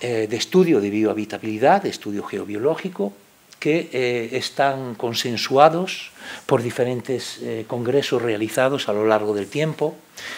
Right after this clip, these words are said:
y vemos ahí que hay unos parámetros. Esos parámetros son los que yo tengo en cuenta a la hora de hacer los estudios. Y curiosamente, como dato curioso,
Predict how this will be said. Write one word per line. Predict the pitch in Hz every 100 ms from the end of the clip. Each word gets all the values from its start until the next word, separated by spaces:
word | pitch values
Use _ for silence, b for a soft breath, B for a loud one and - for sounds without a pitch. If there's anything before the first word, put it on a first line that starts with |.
| B B
y | 151 156
vemos | 135 135 131 143
ahí | 135 147
que | 143
hay | 127
unos | 127 113 -
parámetros. | 98 87 95 - 175 - - -
Esos | 117 120
parámetros | - 131 127 143 -
son | 139
los | 117
que | -
yo | 113 117
tengo | 120 123
en | 123
cuenta | 143 139 - - B B -
a | 104
la | 104
hora | 110 123 139 -
de | 101
hacer | 98 - 113 117 -
los | 98 -
estudios. | - 92 87 - - - B B B B B
Y | 175
curiosamente, | 156 165 180 185 180 180 127
como | 113 120
dato | 135 135
curioso, | 143 156 -